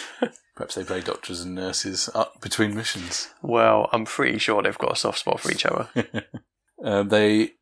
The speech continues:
Speaker 2: get Gorman onto another stretcher. Um, this one <laughs> is as low as all the others, but it's got,
Speaker 1: <laughs>
Speaker 2: uh, like, a s-, pair of handles, one at each end, so
Speaker 1: Yeah.
Speaker 2: that you don't have to crouch right down onto the floor to pull it around.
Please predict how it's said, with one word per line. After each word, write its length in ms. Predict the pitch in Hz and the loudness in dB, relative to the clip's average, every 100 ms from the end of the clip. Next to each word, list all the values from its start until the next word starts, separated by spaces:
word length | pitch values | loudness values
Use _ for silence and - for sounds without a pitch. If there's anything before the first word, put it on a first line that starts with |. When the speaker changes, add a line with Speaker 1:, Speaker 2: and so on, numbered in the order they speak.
| _ | _
Speaker 2:
get 280 | 143 127 - | 0 0 0
Gorman 300 | 120 117 107 | 2 4 6
onto 540 | 104 104 - 101 98 - - _ - | 4 2 2 2 2 0 -4 _ -6
another 280 | 104 101 | -4 -2
stretcher. 540 | 90 87 73 - 87 104 151 | 0 0 0 -2 -4 -6 -10
Um, 320 | 104 101 98 | -4 -2 -2
this 240 | 95 131 - | 2 2 4
one 280 | 117 113 - 143 - | 4 2 -2 -6 -8
<laughs> 200 | - - | -20 -2
is 300 | 139 147 143 - | 4 4 4 2
as 220 | 135 113 | 2 6
low 260 | 117 107 92 | 6 6 4
as 100 | 87 | -2
all 120 | 92 | -6
the 120 | 90 | -2
others, 300 | 92 73 73 | -2 -4 -8
but 160 | - - | -6 -6
it's 140 | 110 | -4
got, 260 | - 127 - - | 0 2 0 -4
Speaker 1:
<laughs> 60 | |
Speaker 2:
uh, 80 | 120 | -4
like, 200 | 107 - | -2 -2
a 40 | 104 | -4
s-, 120 | - - - | -4 -14 -10
pair 280 | - 101 98 | -2 0 0
of 340 | 98 - - _ - | -2 -4 -8 _ -10
handles, 680 | - 113 107 82 87 - - - - - | 0 0 0 -4 -2 0 -2 -8 -20 -2
one 180 | 110 101 | 2 4
at 140 | 104 | 2
each 240 | 117 104 - | -2 -2 0
end, 300 | 113 120 - - - | 0 0 -6 -10 -6
so 120 | - | 2
Speaker 1:
Yeah. 60 | 160 147 | 4 4
Speaker 2:
that 100 | 120 | 2
you 80 | |
don't 280 | 104 107 104 | 2 2 2
have 260 | 98 101 - | 0 -2 -2
to 80 | - | -8
crouch 380 | - 95 107 - | -2 -2 -2 0
right 200 | 95 92 | 0 0
down 240 | 101 101 | -4 -2
onto 200 | 98 107 | -4 -4
the 80 | 104 | -4
floor 320 | - 107 110 | -2 2 2
to 100 | - | 0
pull 180 | - 104 | -6 -2
it 60 | 98 | 0
around. 400 | 101 110 110 | 0 -2 -4